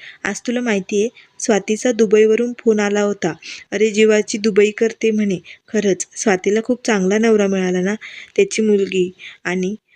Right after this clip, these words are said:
माझी स्वाती यांच्यात खूप प्रेम करतो आणि खूप मस्त राहतो, कसलं व्यसन नाही, काय नाही, खूप छान संसार चाललाय रे," असे म्हणून आता इंद्रा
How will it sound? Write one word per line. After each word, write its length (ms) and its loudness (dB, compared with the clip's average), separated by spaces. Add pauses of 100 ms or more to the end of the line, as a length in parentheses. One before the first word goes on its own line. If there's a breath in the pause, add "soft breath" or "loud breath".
(120 soft breath)
माझी 240 -2
स्वाती 520 0
यांच्यात 340 0 (140)
खूप 280 0
प्रेम 240 2
करतो 340 -2
आणि 220 -2
खूप 220 -6
मस्त 280 0
राहतो, 300 -6
कसलं 360 0
व्यसन 360 0
नाही, 260 0
काय 360 -2
नाही, 240 -4 (320 loud breath)
खूप 280 -6
छान 220 0
संसार 420 -2
चाललाय 380 -2
रे," 100 2 (100)
असे 220 0
म्हणून 220 -2 (100)
आता 180 -6
इंद्रा 320 0